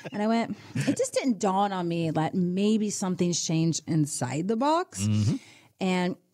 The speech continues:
Speaker 1: so me and the kids are making brownies. We, we dumped it out. We put the egg and we put the, um, oil in it, a little bit of water. And we start stirring it. And I just noticed, you know, normally you can take a couple bites and lick the bowl.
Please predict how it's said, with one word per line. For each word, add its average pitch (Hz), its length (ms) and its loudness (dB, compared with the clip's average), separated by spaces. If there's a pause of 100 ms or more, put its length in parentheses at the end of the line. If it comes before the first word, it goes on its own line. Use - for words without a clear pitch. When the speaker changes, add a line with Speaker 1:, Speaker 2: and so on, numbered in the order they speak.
(140)
Speaker 1:
so 202 640 0
me 214 120 2
and 220 60 4
the 220 40 0
kids 220 220 2
are 202 60 4
making 190 320 4
brownies. 170 480 0
We, 165 120 4 (100)
we 175 120 2
dumped 165 260 0
it 180 120 4
out. 165 360 2
We 165 80 0
put 175 180 0
the - 160 0
egg 156 380 2
and 156 100 2
we 156 100 2
put 156 280 -4
the, 156 180 2
um, 151 280 2
oil 160 320 2
in 151 100 2
it, 180 160 0 (680)
a 196 40 0
little 165 180 2
bit 185 100 4
of 180 80 2
water. 151 400 2 (600)
And 190 160 2
we 185 80 2
start 240 240 -2
stirring 190 420 2
it. 151 180 -2
And 180 120 -2
I - 40 2
just 247 220 -4
noticed, 185 540 0
you 240 60 -2
know, 214 100 2
normally 294 300 4
you 240 100 2
can 220 100 0
take 208 180 0
a 208 60 -2
couple 208 260 0
bites 180 540 0
and 147 160 2 (100)
lick 208 200 0
the 180 80 -4
bowl. 180 520 2